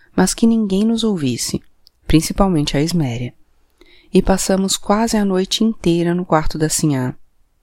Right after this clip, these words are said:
Estar novamente com o Francisco não foi tão bom quanto eu imaginava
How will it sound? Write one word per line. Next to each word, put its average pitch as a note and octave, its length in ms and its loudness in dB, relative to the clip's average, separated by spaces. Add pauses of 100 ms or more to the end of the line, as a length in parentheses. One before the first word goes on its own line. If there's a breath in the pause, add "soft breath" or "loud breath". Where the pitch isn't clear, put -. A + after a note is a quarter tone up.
(640)
Estar D#3 420 -2
novamente D#3 680 0
com D3+ 160 2
o D#3 40 -2
Francisco D#3 800 -2 (400 loud breath)
não A#3 140 4
foi B3 280 -2
tão C4 260 2
bom F3+ 340 0
quanto E3+ 400 0
eu E3 140 2
imaginava D#3+ 800 0